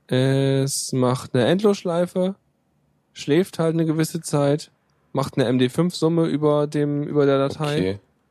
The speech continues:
Speaker 1: Und wenn die M D fünf Summe halt, äh, sich, äh, abweicht, dann tut's, führt's das aus.
Speaker 2: Ja.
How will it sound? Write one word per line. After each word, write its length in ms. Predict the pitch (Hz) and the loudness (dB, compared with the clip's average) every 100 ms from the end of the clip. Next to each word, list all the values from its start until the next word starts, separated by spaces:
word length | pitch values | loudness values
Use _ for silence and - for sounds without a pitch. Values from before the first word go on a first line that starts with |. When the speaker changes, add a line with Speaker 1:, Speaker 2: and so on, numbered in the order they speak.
| _ _ - | _ _ -4
Speaker 1:
Und 320 | 135 131 143 | 0 0 0
wenn 180 | 139 139 | 0 2
die 120 | 139 | 2
M 280 | 131 - 127 | 0 0 -2
D 80 | 123 | -2
fünf 260 | - 165 - | -2 -4 -2
Summe 340 | 156 151 143 | 0 2 0
halt, 540 | 139 135 143 - - | 0 0 -2 -6 -6
äh, 420 | 127 127 123 123 135 _ _ _ _ _ _ _ _ - 131 | 0 2 2 2 -2 _ _ _ _ _ _ _ _ -10 -2
sich, 460 | 135 131 - - | 0 0 -4 -6
äh, 720 | 123 120 117 117 117 117 120 180 - _ _ _ _ _ _ _ _ _ | 0 2 2 2 0 0 -4 -6 -12 _ _ _ _ _ _ _ _ _
abweicht, 880 | - - - 76 73 87 - - - _ _ _ _ _ _ _ _ - | -6 -6 -4 -2 2 2 0 -10 -20 _ _ _ _ _ _ _ _ -2
dann 340 | 127 131 131 | 0 2 -2
tut's, 380 | - 143 - - - 127 | -2 -4 -4 -10 -8 -6
führt's 260 | 123 170 - | 0 0 0
das 180 | 135 147 | -2 0
aus. 400 | 110 113 - - _ - | 0 0 -4 -16 _ -6
Speaker 2:
Ja. 200 | 95 | -6